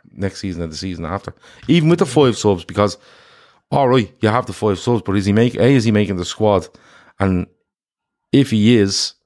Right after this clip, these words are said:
the chances are he's on the bench with, say, Luis Diaz and Roberto Firmino. Do you know what I mean? Or, or Salah or Mane or Jota.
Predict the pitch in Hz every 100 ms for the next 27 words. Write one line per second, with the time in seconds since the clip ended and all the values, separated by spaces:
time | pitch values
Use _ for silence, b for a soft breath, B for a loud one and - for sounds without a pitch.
0 | _ - - 107 117 95 104 98 98 95
1 | 92 87 98 92 - 92 87 - _ _
2 | _ _ _ _ _ - 87 85 90 104
3 | 90 87 - 104 90 85 82 80 78 _
4 | _ _ 92 87 87 90 - 98 104 85
5 | _ _ - 123 113 120 117 113 95 B
6 | B B B 104 98 - 113 113 95 90
7 | 107 113 95 90 85 107 -